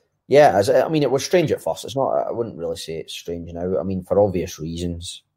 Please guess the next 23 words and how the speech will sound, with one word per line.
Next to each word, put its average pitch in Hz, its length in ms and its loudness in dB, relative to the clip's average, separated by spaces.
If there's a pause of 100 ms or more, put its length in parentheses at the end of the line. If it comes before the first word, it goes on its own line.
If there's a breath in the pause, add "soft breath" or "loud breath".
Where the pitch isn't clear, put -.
(100)
that, 82 220 -8
that - 140 -6
it's - 140 -12
strange 87 380 -2
anyway, 87 340 2
about, 82 220 0
you 80 220 -4
know, 87 140 -6
fans 82 320 -6
and 85 100 -10
stuff - 300 -4
like - 80 -2
that. 85 260 4
But, 80 200 2 (760)
uh, 80 540 4 (120)
again, 80 300 -2
you 101 120 4
almost 113 280 0
kinda 71 240 -10
get - 140 -14
used 87 280 -6
to 110 60 0
that. 98 220 0